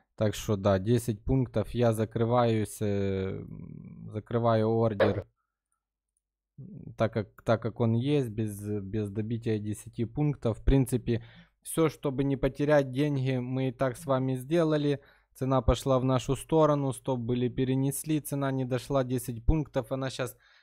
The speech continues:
может опять нырнуть вниз, опять потом вверх. Вот это сидеть возле компа и это все дело наблюдать, да, как там двенадцать пунктов мы не взяли. Вот, поэтому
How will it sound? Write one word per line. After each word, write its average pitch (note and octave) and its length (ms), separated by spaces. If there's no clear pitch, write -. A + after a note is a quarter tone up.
может C3 380
опять C3+ 460
нырнуть C3+ 500
вниз, C#3+ 640
опять C#3 440
потом C3 400
вверх. C#3 540
Вот B2+ 200
это C#3 240
сидеть C#3 400
возле C3+ 320
компа C3+ 440
и C3+ 40
это B2+ 240
все B2+ 180
дело C3+ 320
наблюдать, C3 720
да, G#2 180
как A#2+ 160
там A2 180
двенадцать D3+ 520
пунктов A#2+ 400
мы A#2+ 100
не A#2 160
взяли. C3 460
Вот, B2+ 440
поэтому C#3+ 580